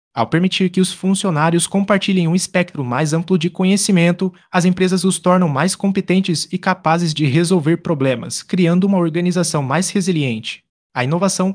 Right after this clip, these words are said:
como resultado do aprendizado, empresas que enfatizam o aprendizado contínuo estão em uma posição melhor para inovar e atender às demandas de um mercado em constante mudança.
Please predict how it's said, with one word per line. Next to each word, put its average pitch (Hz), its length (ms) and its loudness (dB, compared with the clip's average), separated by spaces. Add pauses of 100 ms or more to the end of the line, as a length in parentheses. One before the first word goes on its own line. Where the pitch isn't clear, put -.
como 208 220 -2
resultado 165 560 0
do 156 100 -4
aprendizado, 156 680 -2
empresas 170 420 -4
que - 100 -6
enfatizam 175 600 -2
o 170 40 0
aprendizado 165 680 0
contínuo 175 440 -4
estão 160 320 -4
em 131 80 -4
uma 165 160 -4
posição 190 480 -2
melhor 151 480 -2
para 170 160 -4
inovar 156 540 -2
e 170 80 -2
atender 190 460 0
às 180 160 0
demandas 170 480 0
de 156 80 -4
um 139 40 -4
mercado 147 460 -2
em 151 80 -2
constante 190 640 -2
mudança. 131 600 -4